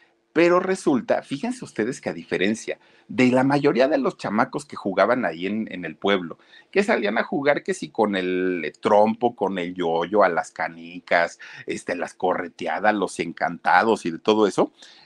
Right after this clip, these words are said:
pues Blanca Estela no. Fíjense que desde que ella estaba bien chiquita, Blanca Estela, ahí en su casa,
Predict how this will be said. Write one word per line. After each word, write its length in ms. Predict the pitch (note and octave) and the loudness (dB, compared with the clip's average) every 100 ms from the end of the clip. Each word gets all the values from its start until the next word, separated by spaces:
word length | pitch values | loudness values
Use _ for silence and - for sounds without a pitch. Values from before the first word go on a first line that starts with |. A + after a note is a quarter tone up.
| _ _ | _ _
pues 200 | - G2+ | -8 -6
Blanca 340 | A2 A2 G2+ G#2+ | -6 -8 -8 -10
Estela 380 | - C#3 C#3+ | -4 -2 0
no. 280 | D3 D#3 G#3+ - _ _ _ | 2 2 0 -4 _ _ _
Fíjense 500 | - B2+ F3+ - A2 | -4 0 0 0 0
que 100 | G#2+ | 2
desde 300 | F#2 F2 F2+ | 2 2 0
que 120 | A2+ | 0
ella 120 | C3 | -2
estaba 320 | D3 A2 B2+ | -2 -6 -8
bien 460 | B2+ G2+ A#2 F#3+ A3+ | -8 -8 -6 -4 -6
chiquita, 400 | - - - A2+ | -10 -14 -4 -2
Blanca 320 | G#2+ E2 D#2+ | -2 -6 -10
Estela, 340 | E2+ F2 E2 - - - - | -12 -8 -6 -8 -12 -20 -6
ahí 320 | - G#2 A2+ | -2 2 2
en 80 | D#3 | 2
su 220 | - D#3 | 0 -2
casa, 400 | B2 F#2+ - - | 0 2 2 -2